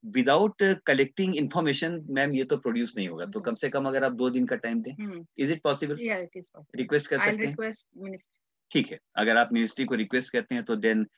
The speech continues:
Speaker 1: तो इतना काम तो करना पड़ेगा, फिर जाके रिकॉर्ड
Speaker 2: जी।
Speaker 1: होगा। So thank you very much। So it is one of the, I mean, presentation, my dear friends,
Speaker 2: हाँ।
Speaker 1: that what is a documentary। I hope
Speaker 2: हम्म।
Speaker 1: you have understood। अगला देखते हैं जल्दी से, अगले वाले में जाएंगे इस समय,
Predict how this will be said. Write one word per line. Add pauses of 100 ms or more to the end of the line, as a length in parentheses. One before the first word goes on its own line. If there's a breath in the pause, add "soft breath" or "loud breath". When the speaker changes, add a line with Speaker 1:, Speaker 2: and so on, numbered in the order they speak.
(220 soft breath)
Speaker 1:
तो
इतना
काम
तो
करना
पड़ेगा,
फिर
जाके (380)
रिकॉर्ड
Speaker 2:
जी।
Speaker 1:
होगा। (560)
So
thank
you
very
much।
So
it
is
one
of
the,
I
mean,
presentation,
my
dear
friends,
Speaker 2:
हाँ। (160)
Speaker 1:
that
what
is
a
documentary।
I
hope
Speaker 2:
हम्म।
Speaker 1:
you
have (100)
understood। (560 soft breath)
अगला
देखते
हैं
जल्दी
से, (280)
अगले
वाले
में
जाएंगे
इस
समय,